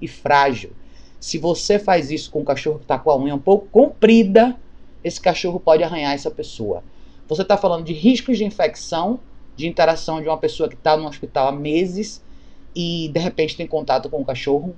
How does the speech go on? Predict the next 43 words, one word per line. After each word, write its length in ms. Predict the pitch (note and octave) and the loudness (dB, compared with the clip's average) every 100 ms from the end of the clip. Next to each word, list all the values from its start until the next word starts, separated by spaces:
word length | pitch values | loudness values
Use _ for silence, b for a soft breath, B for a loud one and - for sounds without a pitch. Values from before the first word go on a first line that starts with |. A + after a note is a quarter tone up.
| - | -10
que 80 | - | -4
tá 160 | G3 F3+ | 2 2
na 80 | |
rua 260 | D#3+ D#3+ E3 | 0 0 0
todo 240 | D#3+ C#3+ | 0 -4
dia, 240 | C3+ C#3+ E3 | -8 -6 -8
que 80 | - | -8
tem 140 | F3+ | -12
contato 400 | D3+ D3+ C#3+ C#3 | -10 -4 -2 -2
com 60 | D3 | -8
uma 80 | |
série 240 | C3+ C#3 A2+ | -6 -4 -4
de 80 | A#2+ | -8
outras 200 | - - | -12 -12
coisas. 540 | - D3 D3 D3+ - b b b b b - - | -6 -4 -2 -4 -4 b b b b b -6 4
Enfim, 280 | C#4 - B3+ | 4 4 0
eu 100 | - | 0
poderia 320 | G3+ G3 G3+ | 2 2 4
botar 240 | F#3+ F#3+ | 4 4
uma 100 | G3 | 2
lista 280 | F3 E3 - | 2 -2 -2
enorme 400 | F#3+ F3 A3+ A#3 | 0 4 4 2
aqui 300 | F#3+ E3 E3+ - | -2 -10 -14 -12
de 100 | C3 | -10
coisas 380 | C#3+ D3 D3+ D3 | -2 0 0 -2
que 80 | - | -6
poderiam 340 | D3+ C#3 D3+ | -2 -2 2
dar 120 | D#3 | 2
errado 540 | F3 D#3 E3+ E3+ C#3+ B2+ | 2 2 2 2 0 -6
numa 140 | C3+ C3+ | -6 -6
situação 400 | - C3 B2 C3 | -4 -4 -4 -8
como 260 | C3 A2 | -6 -4
essa. 220 | G#2 - | -4 -4
Não 100 | B2 | -2
é 60 | D#3+ | -2
só 200 | - E3 | -2 -4
mordida, 440 | D#3 D3 - C3+ | -4 -6 -10 -6
não. 200 | A#2+ G2 - B B B | -6 -6 -12 B B B
É 80 | - | -4
um 60 | E3+ | 0
cachorro 320 | F3 - D#3 | -2 -4 -6
agitado 420 | C#3+ C#3 C#3+ C3 | -6 -2 -2 -2
demais, 560 | B2 B2 C3 B2 B2+ | -2 -2 0 0 -2